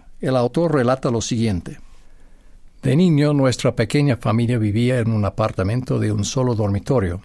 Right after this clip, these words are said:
en la segunda planta. Yo dormía en el sofá de la sala. Papá,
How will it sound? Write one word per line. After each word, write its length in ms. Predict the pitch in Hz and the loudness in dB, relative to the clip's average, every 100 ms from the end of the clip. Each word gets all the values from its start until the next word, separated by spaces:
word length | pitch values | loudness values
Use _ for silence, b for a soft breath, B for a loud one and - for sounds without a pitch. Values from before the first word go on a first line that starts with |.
| - - | -10 -4
en 140 | 107 | -2
la 140 | 139 | 0
segunda 500 | - 123 107 120 107 | -2 -2 0 2 0
planta. 460 | - 92 78 - - - - - - | 0 -2 -2 -8 -14 -20 -20 -18 -6
Yo 180 | 117 117 | -2 2
dormía 480 | 135 123 135 175 202 | 4 4 2 0 -2
en 100 | 120 | -2
el 160 | 110 104 | 0 -2
sofá 420 | - 110 - 127 | -4 -6 -2 0
de 100 | 113 | 2
la 120 | 104 | 0
sala. 380 | - 90 82 - - b b b b b b b | -2 -4 -6 -10 -20 b b b b b b b
Papá, 540 | 123 - 151 151 156 | -2 4 4 4 2